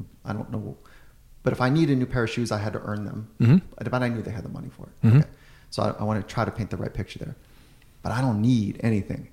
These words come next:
Speaker 1: And I certainly don't need to be embarrassed by another man.
Speaker 2: Right.
Speaker 1: So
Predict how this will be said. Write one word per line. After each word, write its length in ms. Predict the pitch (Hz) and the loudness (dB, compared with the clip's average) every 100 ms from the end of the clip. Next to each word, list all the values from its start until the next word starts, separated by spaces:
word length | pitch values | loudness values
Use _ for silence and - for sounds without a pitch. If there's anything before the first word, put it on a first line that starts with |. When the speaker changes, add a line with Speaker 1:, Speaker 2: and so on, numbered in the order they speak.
| - | -6
Speaker 1:
And 100 | 107 | -2
I 120 | 123 | -2
certainly 580 | - - - 165 120 110 | -2 0 2 2 0 -2
don't 180 | 110 110 | -2 -2
need 160 | 104 | -4
to 60 | 101 | -2
be 120 | 110 | -4
embarrassed 480 | 101 101 107 101 - | -2 0 0 0 -4
by 100 | 101 | -4
another 220 | 110 104 | -4 -4
man. 340 | 104 101 104 - | -2 -2 -6 -2
Speaker 2:
Right. 220 | - 160 - - | 2 2 0 -8
Speaker 1:
So 320 | - 117 | -2 -2